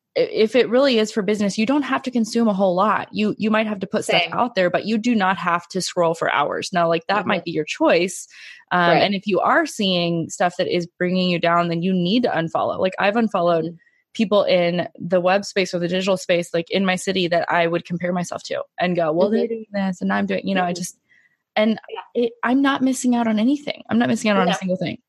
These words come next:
Speaker 1: So
Speaker 2: Nope.
Speaker 1: yes.
Speaker 2: If I go, if I scroll, like, five or more pictures where it's just not adding value to my life,
Speaker 1: Mm-hmm.
Speaker 2: I just hop right off. <laughs>
Speaker 1: Yeah, yeah,
Speaker 2: And
Speaker 1: yeah.
Speaker 2: like, if it's not, if it's not bringing me closer to the Lord with my walk, if it's not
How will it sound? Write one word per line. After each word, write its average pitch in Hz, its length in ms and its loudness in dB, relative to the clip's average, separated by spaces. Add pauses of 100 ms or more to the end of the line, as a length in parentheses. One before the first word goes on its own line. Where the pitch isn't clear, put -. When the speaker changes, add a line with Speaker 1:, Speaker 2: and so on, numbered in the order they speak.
Speaker 1:
So 180 360 0
Speaker 2:
Nope. 190 160 -2 (920)
Speaker 1:
yes. 185 280 2
Speaker 2:
If 403 160 0
I 254 160 4
go, 277 380 4
if 214 140 0
I 226 100 4
scroll, 196 420 4
like, 160 220 2
five 180 520 2
or 170 160 4
more 170 280 0
pictures 170 640 0
where 160 200 2
it's 156 240 -2
just 170 220 -2
not 160 240 -2
adding 165 360 -2
value 160 380 0
to 185 100 -12
my 175 160 -4
life, 175 560 -2
Speaker 1:
Mm-hmm. 196 300 -2
Speaker 2:
I 170 120 2
just 165 360 -4 (240)
hop 156 140 -6
right 147 140 -2
off. - 360 -4
<laughs> 508 100 6
Speaker 1:
Yeah, 302 240 4 (200)
yeah, 311 140 2
Speaker 2:
And 403 260 0 (100)
Speaker 1:
yeah. 220 120 2
Speaker 2:
like, - 320 -2
if 233 140 -2
it's 277 160 -2
not, 269 300 2
if 254 120 0
it's 254 140 2
not 226 200 0
bringing 208 220 2
me 233 100 0
closer 233 260 0
to 254 100 -4
the 240 120 0
Lord 165 340 2 (200)
with 185 180 -4
my 180 140 2
walk, 151 400 -2 (460)
if 196 140 -4
it's 202 220 -2
not 170 440 0